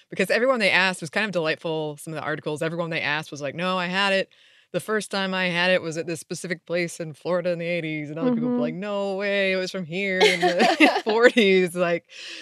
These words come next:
Speaker 1: it was very interesting. They're all over the place, uh, with this story. Um, but, uh, one theory that has gained a lot of traction is that tres leches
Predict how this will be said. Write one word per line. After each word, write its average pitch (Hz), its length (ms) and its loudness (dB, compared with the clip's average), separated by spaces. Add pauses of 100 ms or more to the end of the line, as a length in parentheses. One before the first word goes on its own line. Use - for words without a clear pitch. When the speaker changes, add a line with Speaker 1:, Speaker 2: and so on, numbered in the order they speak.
(180)
Speaker 1:
it - 80 -20
was 175 140 -2
very 208 260 6
interesting. 165 340 -2
They're 175 160 2
all 262 320 6
over 190 240 2
the 170 120 0
place, - 580 -6
uh, 156 240 2
with 151 160 -6
this 156 160 -6
story. 147 520 -4 (680)
Um, 170 420 0 (720)
but, 277 420 4
uh, 214 220 4
one 220 240 -2
theory 220 240 6
that 202 180 4
has 180 300 0
gained 170 240 0
a - 40 0
lot 151 120 -4
of 180 60 -18
traction 339 480 -4
is 180 160 -4
that 160 140 -4
tres 185 260 -4
leches 175 440 -2